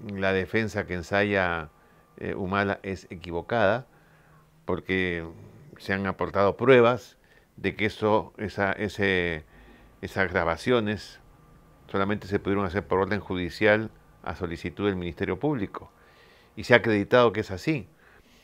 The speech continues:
de tal manera que ni siquiera se puede invocar, como ha invocado el expresidente Humala, que eso no se toque, porque eso ya es cosa juzgada. No es cosa juzgada aquello que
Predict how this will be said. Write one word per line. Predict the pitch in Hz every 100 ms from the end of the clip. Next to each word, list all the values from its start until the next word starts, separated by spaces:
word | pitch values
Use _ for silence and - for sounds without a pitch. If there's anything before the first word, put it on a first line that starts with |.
| _ _
de | 92 90
tal | 117
manera | 110 113 113
que | 104
ni | 95 90
siquiera | 87 101 123 101
se | 90
puede | - 107 110
invocar, | 110 90 87 104 95
como | 90 90
ha |
invocado | 104 104 95 107 110
el | 95
expresidente | 76 92 80 101 101
Humala, | 110 104 107 107 - -
que | -
eso | 104
no | 113 101
se | 104
toque, | 117 104 87 82 -
porque | 90 90 101
eso | 98
ya | 101
es | 101
cosa | - 101 92
juzgada. | 90 101 98 85 - - _ _ _ _
No | 113 147 180
es | 165
cosa | - 160 143 110
juzgada | 98 101 139 135 -
aquello | 104 101 147 123 139 190 _ _ _ _ _
que | - 104 -